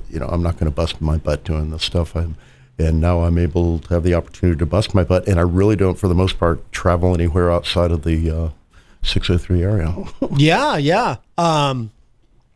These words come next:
Speaker 2: Christian Lacoste is in the, uh, Facebook Live chat, and he says, "Having a full-time job and playing gigs is a tough thing to do. I'm slowly learning that."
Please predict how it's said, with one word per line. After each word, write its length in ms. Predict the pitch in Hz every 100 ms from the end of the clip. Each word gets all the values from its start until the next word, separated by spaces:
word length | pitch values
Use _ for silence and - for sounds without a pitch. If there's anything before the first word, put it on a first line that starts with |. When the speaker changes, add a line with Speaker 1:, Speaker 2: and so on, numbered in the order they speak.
| - - -
Speaker 2:
Christian 400 | 202 196 202 156
Lacoste 480 | 135 151 175 196
is 100 | 156
in 140 | 135 131
the, 160 | 127
uh, 180 | 120 110
Facebook 800 | 107 - - - - 156 - 147
Live 280 | 131 143 147
chat, 180 | 156 135
and 80 | 127
he 80 | 131
says, 280 | 151 135
"Having 220 | 160 156 147
a 40 |
full-time 420 | - 156 151 135
job 300 | 127 131 131
and 100 | 127
playing 300 | 117 135 131
gigs 400 | 131 131 123 117
is 200 | - 139
a 80 | 123
tough 320 | - 156 135
thing 260 | - 147 131
to 100 | 131
do. 480 | 120 143 135 123 113 - - - -
I'm 120 | 139
slowly 480 | - 143 135 131 131
learning 360 | 131 127 127
that." 280 | 127 123 123